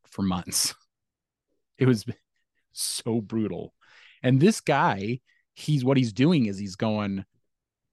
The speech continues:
you know, "This is, um, this is a state of our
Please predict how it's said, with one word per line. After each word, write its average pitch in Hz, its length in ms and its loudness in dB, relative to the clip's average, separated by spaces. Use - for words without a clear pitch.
you 123 160 0
know, 104 140 0
"This 123 380 0
is, 113 220 0
um, 101 400 -4
this 117 220 -4
is 113 100 0
a 110 100 -2
state 113 380 -2
of 98 120 -8
our 92 200 -8